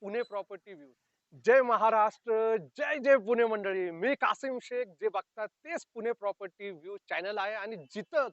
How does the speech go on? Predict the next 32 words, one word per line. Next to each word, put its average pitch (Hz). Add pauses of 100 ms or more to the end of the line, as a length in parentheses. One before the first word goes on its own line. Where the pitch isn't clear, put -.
तुम्ही 220
बघू 180
राहिलेले, 220
नजर 185
जाऊ 214
राहिलेली 220 (360)
तेच 294 (140)
घर 196 (200)
विकायला 170 (140)
आज 170 (180)
आपल्याकडं 185 (120)
आलेले 190
आहे 220 (300)
आणि 302
थेट - (140)
आपल्या 220
बरोबर 190
मालक 196
सुद्धा 202
आहे 208 (280)
ह्या 196
घराचे 196 (300)
आणि 311
संपूर्ण 320
घर 262 (100)
तुम्हाला 233
बघायला 180
याच 185
व्हिडिओ 214
मध्ये 202
भेटणार 180
आहे. 226